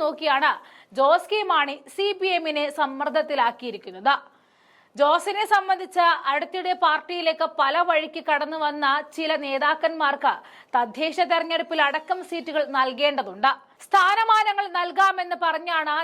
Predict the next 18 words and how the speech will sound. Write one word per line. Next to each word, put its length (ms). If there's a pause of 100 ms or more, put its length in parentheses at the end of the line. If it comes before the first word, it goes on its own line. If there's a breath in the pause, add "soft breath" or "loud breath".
(120)
നേതാക്കന്മാരെ 880 (120)
പാർട്ടിയിലേക്ക് 720 (280)
ആകർഷിച്ചത്. 600 (520 soft breath)
കൃത്യമായ 600 (120)
വോട്ട് 340
ബാങ്കുകൾ 400 (120)
ഇല്ലാത്ത 340 (140)
പാർട്ടിയാണ് 680 (160)
കേരള 280 (180)
കോൺഗ്രസ് 520
മാണി 340
ഗ്രൂപ്പ്. 300 (600 soft breath)
മുന്നണിയിൽ 500
നിന്നും 300
മത്സരിച്ച് 540 (120)
അതുവഴി 400
കിട്ടുന്ന 300 (100)
വോട്ടുകളാണ് 680